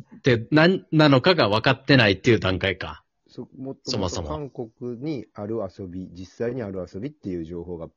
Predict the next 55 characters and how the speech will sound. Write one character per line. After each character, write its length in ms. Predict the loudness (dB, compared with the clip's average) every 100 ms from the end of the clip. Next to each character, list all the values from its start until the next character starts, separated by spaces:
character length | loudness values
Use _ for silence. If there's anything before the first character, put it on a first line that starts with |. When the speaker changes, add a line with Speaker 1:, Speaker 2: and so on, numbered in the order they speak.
| _
Speaker 2:
マ 140 | -16
ッ 40 | -16
ク 160 | _
ス 80 | _
か 60 | _
な。 40 |
Speaker 1:
そ 220 | -2 0 0
う 40 |
そ 280 | 0 -4 -4
う 40 |
そ 280 | -8 -10 -12 _ _ -4
う。 40 |
が 160 | 0 2
あ 40 |
っ 220 | 2 -4 _ _ _
て、 480 | -2 0 0 -2 -12 -14
Speaker 2:
う 60 |
ん。 200 | -14 -14 -20 _ _ _ _ _ _ _ _ 0
Speaker 1:
ま 140 | 2
あ、 100 | 2
そ 160 | 2 0
の 80 | 0
イ 120 | 2
カ 140 | 2
ゲ 240 | 6 6 6
ー 40 |
ム 140 | 2
っ 20 | 0
て 100 | -2
い 60 |
う 20 |
の 80 | 0
が 180 | 2 2
あ 60 | 4
る 120 | 4
ん 120 | 4
や 160 | 2 0
け 120 | -2
ど 160 | -2
も、 200 | 2 4 4
イ 60 |
カ 120 | 2 4
ゲ 180 | 6
ー 20 | 6
ム 140 | 4
以 100 | 4
外 220 | 4 2
に 120 | 2 0
も、 400 | 0 0 -2 -6
こ 120 | -6
っ 60 | -6
ち 220 | -6 0
で 140 | 2
い 260 | 2 2
う、 80 | 0